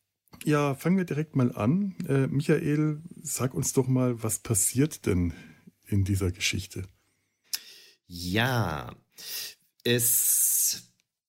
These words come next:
Speaker 2: handelt sich in dieser Kurzgeschichte um eine Erzählung,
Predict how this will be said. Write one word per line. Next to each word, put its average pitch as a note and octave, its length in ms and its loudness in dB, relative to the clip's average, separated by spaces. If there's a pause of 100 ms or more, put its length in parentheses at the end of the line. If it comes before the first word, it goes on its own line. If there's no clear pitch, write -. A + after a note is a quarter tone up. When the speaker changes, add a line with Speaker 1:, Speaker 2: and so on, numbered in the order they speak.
(500)
Speaker 2:
handelt C#3+ 340 2
sich - 280 0
in A2+ 100 -2
dieser G#2+ 320 0
Kurzgeschichte - 1080 -2
um G#2+ 120 -4
eine F2 300 -14
Erzählung, F3 1000 -2